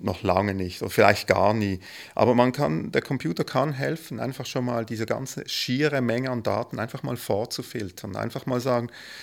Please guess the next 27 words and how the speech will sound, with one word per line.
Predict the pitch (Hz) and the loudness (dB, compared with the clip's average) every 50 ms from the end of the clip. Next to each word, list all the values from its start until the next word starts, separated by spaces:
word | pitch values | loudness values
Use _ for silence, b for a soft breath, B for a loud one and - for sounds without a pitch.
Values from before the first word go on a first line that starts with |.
| B B B | B B B
"Okay, | B 110 - - 117 | B -4 0 0 0
das | 101 110 107 | 0 0 -2
ist | - 113 | 0 0
eine | 120 | 2
M-S-Patienten, | 120 131 151 160 156 - - 165 - - - 147 143 139 143 117 | 4 4 4 2 0 0 -2 -2 0 2 2 2 2 2 2 0
was | 117 120 - | 0 0 0
sind | 143 127 120 | 0 -2 -2
die | 123 110 | -2 -2
Stichworte, | - - 123 123 123 - - 131 117 107 95 - - | -2 0 0 0 -2 -2 0 0 2 2 0 -2 -4
die | 110 - 120 123 | -4 -2 -2 0
wir | 120 123 127 123 | 2 2 2 2
schon | - - 120 123 123 | 2 2 2 2 2
bei | 123 120 120 - | 2 0 2 2
anderen | 117 117 127 131 139 127 | 2 0 0 -2 -4 -6
Patienten | - 131 113 - - 123 113 110 - 120 | -6 -6 -4 -2 -2 -2 -2 -2 -6 -6
gehabt | 110 117 107 113 107 104 - - | -6 -6 -4 -4 -4 -4 -4 -6
haben?" | 123 104 98 | -8 -6 -6
Hier | 92 104 110 110 | -4 -4 -2 -2
wieder | 113 107 104 | -4 -4 -4
die | 95 101 | -6 -4
Datenmenge | - 104 98 110 127 - - 143 139 135 135 127 B B B B B B B B | -2 0 0 0 0 -2 -4 -4 -4 -4 -4 -6 B B B B B B B B
und | 123 113 | -2 -2
sucht | - - - 135 143 139 - - | 0 0 2 2 0 0 0 0
mal | 123 117 | 0 0
nach | 113 110 104 - | 0 0 -2 -4
diesen | - - 113 113 110 - 123 113 110 110 - | -6 -8 -6 -6 -6 -4 -4 -4 -4 -6 -8
Konstrukten. | - - 110 101 - - - - 120 120 - - - - 117 92 90 - | -6 -6 -4 -4 -4 -4 -2 -2 -2 -2 -4 -8 -12 -10 -8 -8 -10 -10